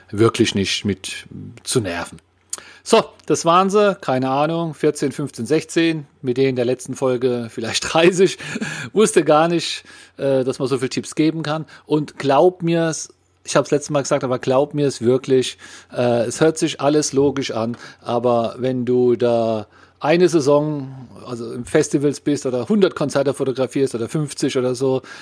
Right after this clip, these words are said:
dann wirst du merken, Mensch, Mensch, Mensch, jeder dieser Punkte passiert t-, wirklich, es passiert, jeder macht da, was er will manchmal und, äh, wo man manchmal nur den Kopf schütteln kann und deswegen finde ich das super,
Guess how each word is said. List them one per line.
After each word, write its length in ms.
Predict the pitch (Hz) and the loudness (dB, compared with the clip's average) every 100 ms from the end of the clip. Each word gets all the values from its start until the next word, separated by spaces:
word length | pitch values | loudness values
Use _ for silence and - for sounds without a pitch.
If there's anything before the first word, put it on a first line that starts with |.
| - - | -14 -2
dann 180 | 131 | 2
wirst 220 | 147 151 143 | 2 0 -2
du 60 | |
merken, 440 | 131 131 135 127 120 | 2 2 2 0 0
Mensch, 380 | 139 143 131 | 0 0 -4
Mensch, 300 | 135 127 - | -4 -4 -4
Mensch, 280 | 117 113 - | -2 -2 -2
jeder 280 | 135 156 156 | 2 4 4
dieser 240 | 143 135 | 2 0
Punkte 420 | 123 - 143 143 135 | 0 -2 -2 0 0
passiert 800 | - 127 - 175 160 160 - | 0 -4 -4 0 2 0 -4
t-, 100 | - - | -14 -12
wirklich, 640 | 117 120 180 180 165 104 - - - - | -8 2 2 4 0 0 -8 -20 -20 -8
es 120 | 135 - | -8 -2
passiert, 540 | 131 - 143 143 139 | -4 -2 0 2 2
jeder 240 | 139 135 | 0 0
macht 300 | 131 131 - | 0 -2 -2
da, 480 | 127 123 120 113 113 123 | -2 -2 -2 -4 -8 2
was 220 | 180 214 | 4 4
er 140 | 143 | 4
will 240 | 165 202 165 | 4 4 2
manchmal 640 | 160 156 156 147 143 139 - - - - | 0 0 2 4 4 0 -6 -18 -20 -4
und, 580 | 135 131 123 120 117 - | 2 2 2 0 -2 0
äh, 340 | 127 120 117 117 | 4 4 2 0
wo 100 | 123 | -2
man 140 | 123 | -2
manchmal 300 | 123 123 127 | -2 -4 -4
nur 100 | 123 | -2
den 60 | 113 | 0
Kopf 240 | 120 - | -2 -2
schütteln 260 | - 127 120 | -2 -2 -2
kann 240 | 123 120 | -2 -4
und 160 | - 113 | -4 -4
deswegen 400 | 113 120 120 120 | -2 2 2 2
finde 220 | 127 113 | -2 -2
ich 80 | - | -6
das 160 | 98 | -2
super, 300 | - 165 147 | 0 2 0